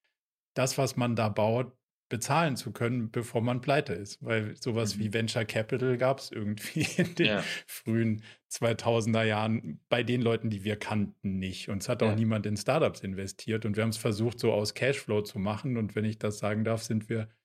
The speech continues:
Speaker 1: daran hervorragend gescheitert. Also wir hätten theoretisch Basecamp gehabt,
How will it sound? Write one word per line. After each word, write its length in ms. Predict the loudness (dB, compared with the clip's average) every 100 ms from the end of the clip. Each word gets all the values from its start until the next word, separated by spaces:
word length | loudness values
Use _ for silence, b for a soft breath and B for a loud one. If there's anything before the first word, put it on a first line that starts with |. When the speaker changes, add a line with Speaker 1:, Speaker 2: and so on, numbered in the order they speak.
| _ _
Speaker 1:
daran 300 | -2 2 2
hervorragend 680 | 0 -2 -2 0 2 2 0
gescheitert. 480 | 0 0 2 0 -4
Also 200 | -4 -2
wir 100 | 0
hätten 540 | 0 -2 0 0 -4 b _ -8
theoretisch 680 | 0 0 2 0 -2 -4 0
Basecamp 840 | 2 2 -2 -4 -2 0 -2 -2
gehabt, 520 | 0 0 -2 -8 -20